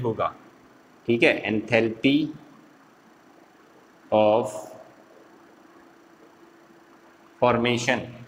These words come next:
या फिर enthalpy of reaction, इस तरीके से निकालना पड़ेगा।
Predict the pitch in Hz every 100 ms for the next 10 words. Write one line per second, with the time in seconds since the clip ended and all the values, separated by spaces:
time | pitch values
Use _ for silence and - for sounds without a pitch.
0 | - - 127 131 143 127 127 139 131 -
1 | 147 143 139 127 123 120 - 131 101 -
2 | - - - 151 160 165 147 143 147 139
3 | 156 139 131 127 131 127 104 95 95